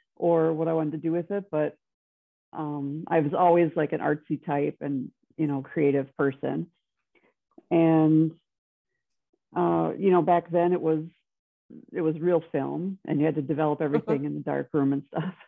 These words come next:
Speaker 1: <laughs>
Speaker 2: Oh, yeah.
Speaker 1: And so it was totally way, way different than what it is now.
Speaker 2: Absolutely.
Speaker 1: And there was no internet.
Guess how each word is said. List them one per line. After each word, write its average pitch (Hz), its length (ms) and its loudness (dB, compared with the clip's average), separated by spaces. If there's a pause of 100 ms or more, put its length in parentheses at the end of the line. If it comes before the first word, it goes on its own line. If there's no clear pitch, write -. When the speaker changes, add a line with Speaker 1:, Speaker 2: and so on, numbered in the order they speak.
(120)
Speaker 1:
<laughs> 180 100 -2
Speaker 2:
Oh, 233 220 6
yeah. 202 500 4 (160)
Speaker 1:
And 180 500 4
so 156 280 2
it 160 60 -4
was 160 100 -8 (100)
totally 180 460 2 (240)
way, 196 420 2
way 185 160 0
different 165 380 -2
than 147 160 -6
what 143 160 -8
it 139 80 -8
is 143 200 -6
now. 127 320 -8 (240)
Speaker 2:
Absolutely. - 540 -6
Speaker 1:
And 180 100 4
there 208 120 4
was 208 160 6
no 196 280 4
internet. 196 520 2